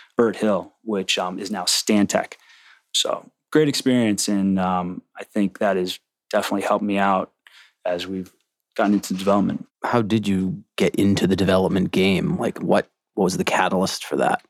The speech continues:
Speaker 1: Yeah, so
Speaker 2: What was your first project?
Speaker 1: Yeah, first project was in Southie, but before that, I had, you know, I just wanted to get into development. There was a couple of developers that we did work for, my first firm, and I s-, I just saw that they were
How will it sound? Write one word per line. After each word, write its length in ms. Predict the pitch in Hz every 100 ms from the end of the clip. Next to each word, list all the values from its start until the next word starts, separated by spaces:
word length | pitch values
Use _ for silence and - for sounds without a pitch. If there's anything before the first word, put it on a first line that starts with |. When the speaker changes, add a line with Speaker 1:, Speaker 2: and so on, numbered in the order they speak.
| _
Speaker 1:
Yeah, 300 | - 123 113
so 480 | 101 - - 120 117
Speaker 2:
What 100 | 117
was 100 | 120
your 60 | 110
first 220 | 107 -
project? 240 | - 107 _ _ _ - - _ -
Speaker 1:
Yeah, 180 | 156
first 280 | - - 147
project 300 | - 151 143
was 200 | 131 120
in 80 | 123
Southie, 580 | 117 - 135 139 117 101
but 200 | 117 104
before 440 | 110 - 143 151
that, 320 | 120 127 123 104 _ _ -
I 140 | 113
had, 340 | 117 123 110 98 _ _ _ -
you 100 | 117
know, 60 |
I 120 | 104 113
just 260 | 123 120
wanted 360 | 117 123 131 117
to 40 |
get 140 | 113 113
into 160 | 107
development. 540 | 107 104 113 110 107 101
There 140 | 110
was 200 | 107 101 - -
a 80 |
couple 220 | - 113 120
of 80 |
developers 440 | 107 110 117 117 104
that 80 | 104
we 80 | 104
did 140 | 110
work 200 | 107 110
for, 180 | - 110
my 120 | 98
first 280 | - 117 110
firm, 380 | - 117 107 95 - - - _
and 320 | 117 113 104 104
I 80 |
s-, 200 | 101 - -
I 80 | 110
just 220 | 110 -
saw 420 | 127 113 107 107 - _ _ _
that 400 | 107 104 101 95 -
they 120 | 139
were 160 | 147